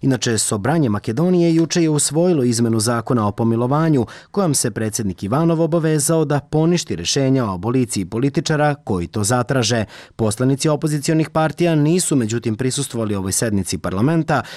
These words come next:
jer smatraju da je to rješenje loše i da poništavanje abolicije ne sme biti selektivno. Makedonska opozicija, sad i Evropska unija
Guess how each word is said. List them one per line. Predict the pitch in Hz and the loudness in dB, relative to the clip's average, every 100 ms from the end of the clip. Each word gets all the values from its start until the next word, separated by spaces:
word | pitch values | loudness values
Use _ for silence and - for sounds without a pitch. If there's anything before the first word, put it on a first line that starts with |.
| - | -10
jer | - 220 | -2 -2
smatraju | 147 156 151 165 170 | 0 0 0 0 0
da | 120 | 0
je | 80 | -4
to | - 156 | -2 0
rješenje | 165 151 156 143 147 143 | 0 0 0 2 2 2
loše | 151 180 175 - 92 | 2 0 0 -2 -4
i | 87 | -6
da | 90 | -8
poništavanje | - 90 87 135 139 156 120 | -6 -6 -2 0 2 2 0
abolicije | 85 107 151 170 - 165 135 - | -2 0 0 2 2 2 0 0
ne | 135 135 | 0 2
sme | 131 143 143 135 | 0 0 0 -2
biti | 101 92 - | -6 -8 -6
selektivno. | - - 127 113 - 113 120 110 - - - | -4 -2 -2 -2 0 2 2 0 -6 -16 -4
Makedonska | 135 127 107 101 - 82 | -4 -2 -4 -4 -4 -8
opozicija, | 82 107 139 165 - 175 156 - 120 | -4 -2 0 0 0 0 0 -2 -4
sad | 113 131 127 | -2 -2 0
i | 170 151 85 | 0 0 -2
Evropska | 92 98 - 117 | -6 -8 -6 -2
unija | 151 190 165 139 | 2 2 2 0